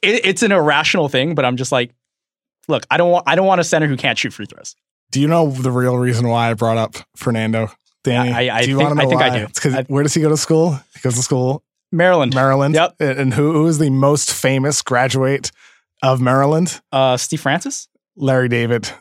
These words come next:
Speaker 2: uh, is another one as
Speaker 1: Oh,
Speaker 2: well,
Speaker 1: okay.
Speaker 2: according,
Speaker 1: Yeah.
Speaker 2: according to Google. I just
Speaker 1: Yeah.
Speaker 2: Googled that now. I did not know that off the
Speaker 1: Yeah,
Speaker 2: top of
Speaker 1: that's
Speaker 2: my
Speaker 1: right.
Speaker 2: head. But there is a very
Speaker 1: Yeah,
Speaker 2: famous
Speaker 1: I, I
Speaker 2: one
Speaker 1: think
Speaker 2: in
Speaker 1: I know where
Speaker 2: Heart.
Speaker 1: you're, you're going.
Speaker 2: Yes.
Speaker 1: You're going here. Uh,
Speaker 2: Heard
Speaker 1: yeah.
Speaker 2: she wrote!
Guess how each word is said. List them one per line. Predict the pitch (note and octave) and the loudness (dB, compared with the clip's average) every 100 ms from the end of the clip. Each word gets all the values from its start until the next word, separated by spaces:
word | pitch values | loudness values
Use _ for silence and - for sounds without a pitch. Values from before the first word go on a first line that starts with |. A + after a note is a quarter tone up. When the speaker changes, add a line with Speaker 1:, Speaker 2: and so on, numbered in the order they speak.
| _ A2+ | _ -4
Speaker 2:
uh, | G#2+ | -2
is | A2 | -2
another | A#2 A2 G#2+ | -2 -2 -2
one | G#2+ G#2 | -2 0
as | |
Speaker 1:
Oh, | B2 | 0
Speaker 2:
well, | A2 | 0
Speaker 1:
okay. | A2 | -2
Speaker 2:
according, | G#2+ B2+ B2 | -2 -2 -2
Speaker 1:
Yeah. | B2+ | -2
Speaker 2:
according | - C#3 A#2 | -2 0 0
to | |
Google. | G#2+ A#2+ A2 | -2 -2 0
I | A2+ | -2
just | A#2 | -2
Speaker 1:
Yeah. | C3 | -2
Speaker 2:
Googled | A2+ G#2+ | -2 -4
that | G#2 | -4
now. | A2 A2+ | -2 0
I | |
did | B2 | 0
not | C3+ A#2+ | 0 0
know | A2+ | -2
that | G#2 G2+ | -4 -6
off | G#2+ | -6
the | |
Speaker 1:
Yeah, | - | -6
Speaker 2:
top | A2 | -4
of | |
Speaker 1:
that's | |
Speaker 2:
my | A2+ | -2
Speaker 1:
right. | A#2 | -2
Speaker 2:
head. | A2 G#2 | -2 0
But | F#3+ | 0
there | F3 F3 | 2 2
is | D3 | 2
a | |
very | C#3 C3+ | 0 0
Speaker 1:
Yeah, | C3 E3+ | 2 2
Speaker 2:
famous | E3 - | 2 2
Speaker 1:
I, | |
I | E3 | 0
Speaker 2:
one | |
Speaker 1:
think | - | 2
Speaker 2:
in | E3+ | 2
Speaker 1:
I | |
know | D#3 | 2
where | C3+ | 2
Speaker 2:
Heart. | B2+ A#2+ | 0 -2
Speaker 1:
you're, | |
you're | A#2+ B2 | -4 -4
going. | A2+ A2 - | -4 -6 -10
Speaker 2:
Yes. | G#2+ - | -10 -4
Speaker 1:
You're | C#3 | -4
going | B2+ A#2 | -2 -2
here. | A#2 - | -4 -2
Uh, | D3 C#3 C#3 C#4+ | 0 2 4 4
Speaker 2:
Heard | A3 | 4
Speaker 1:
yeah. | B3 | 4
Speaker 2:
she | E4 | 4
wrote! | F#4 F#4 F#4 F#4 F4 | 4 6 6 6 4